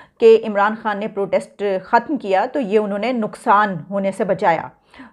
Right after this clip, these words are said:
तो अब हम इस इंतज़ार में हैं कि इसी अदालत की तरफ से ये भी फ़ैसला आए कि इमरान खान ने पाकिस्तान को तीन टुकड़े कर देने वाली जो बात की है तो उससे उन्होंने पाकिस्तान को तीन टुकड़े होने से बचा लिया। अब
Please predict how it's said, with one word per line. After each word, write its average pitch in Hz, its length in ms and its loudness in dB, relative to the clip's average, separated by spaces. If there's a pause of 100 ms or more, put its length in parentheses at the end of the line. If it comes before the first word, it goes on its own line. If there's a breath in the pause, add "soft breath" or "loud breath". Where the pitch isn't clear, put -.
(120)
तो 226 120 6
अब 233 200 2
हम 294 200 2
इस 262 140 -4
इंतज़ार 220 440 2
में 185 100 -10
हैं 226 320 -6
कि 220 380 4
इसी 302 340 -4
अदालत 202 380 2
की 208 80 -8
तरफ 175 240 -2
से 247 180 0 (640 loud breath)
ये 226 220 4
भी 240 500 -2 (120)
फ़ैसला 220 380 4
आए 190 220 4
कि 233 140 -4
इमरान 202 520 0
खान 190 320 -4
ने 185 180 -6 (540 soft breath)
पाकिस्तान 220 540 0
को 233 200 0
तीन 294 500 -4
टुकड़े 214 340 -2
कर 214 200 -2
देने 196 260 -2
वाली 190 220 -4
जो 175 120 -2
बात 190 320 0
की 185 140 -10
है 190 240 -2 (460 soft breath)
तो 214 100 2
उससे 262 380 -4
उन्होंने 220 320 0
पाकिस्तान 202 560 0
को 240 140 0
तीन 214 360 -6
टुकड़े 202 320 -4
होने 190 260 -6
से 254 120 -4
बचा 220 260 4
लिया। 127 240 -8 (640)
अब 180 160 -12